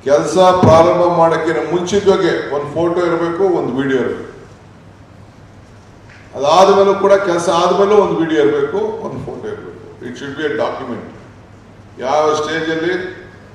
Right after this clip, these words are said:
ಒಂದ್ ತಿಂಗ್ಳಿಗೆ ಒಂದೊಂದ್ ಸ್ಟೇಜು, ಕಳ್ಳ ಬಿಲ್ ಮಾಡೋದು, ಕೆಲ್ಸ ಆಗ್ದೇನೆ ಬಿಲ್ ತಗೊಳ್ಳೋದು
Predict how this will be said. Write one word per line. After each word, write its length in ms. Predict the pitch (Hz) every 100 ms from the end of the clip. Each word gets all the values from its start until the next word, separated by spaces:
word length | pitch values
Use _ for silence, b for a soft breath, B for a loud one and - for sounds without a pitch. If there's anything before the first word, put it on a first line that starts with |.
| -
ಒಂದ್ 240 | 127 135 135
ತಿಂಗ್ಳಿಗೆ 320 | 160 165 156
ಒಂದೊಂದ್ 260 | 151 147 143
ಸ್ಟೇಜು, 360 | 151 151 156 175 170 - - - - - - -
ಕಳ್ಳ 220 | 147 151
ಬಿಲ್ 240 | 156 156
ಮಾಡೋದು, 560 | 151 147 147 151 151 147
ಕೆಲ್ಸ 240 | 147 147
ಆಗ್ದೇನೆ 460 | 151 160 208 156 151
ಬಿಲ್ 280 | 147 143 147
ತಗೊಳ್ಳೋದು 680 | 143 143 143 151 151 -